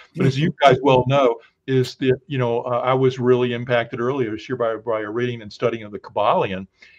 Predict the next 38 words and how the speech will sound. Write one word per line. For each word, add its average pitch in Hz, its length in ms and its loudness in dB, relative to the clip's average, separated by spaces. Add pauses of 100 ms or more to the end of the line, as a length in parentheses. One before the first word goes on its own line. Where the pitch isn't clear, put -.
(220)
and, 120 280 -2
and, 107 200 -10
and 117 220 -4
reading 131 280 4
it 101 100 -4
several 131 380 2
times. 131 460 -6 (320)
And 127 180 0
one 202 140 2
of 214 60 2
those 143 200 2
things 147 300 -2
is 127 160 2
the, 131 120 -8 (180)
is 127 220 -2
the 123 120 -6
nature 123 540 -2 (120)
of - 180 -6
the 123 120 -6
principles 127 500 -2
that 135 80 -12
were 117 160 0
outlined 117 380 0
in 113 80 -10
there. 120 200 -6 (280)
One 170 180 6
of 156 100 6
them 127 60 0
was 127 140 -2
this 135 180 -6
nature 127 280 0
of - 120 -6
polarity, 113 720 0 (800)
that 139 200 0
everything 156 640 4
is 127 180 -4
in 113 120 -4
polarity. 101 720 -2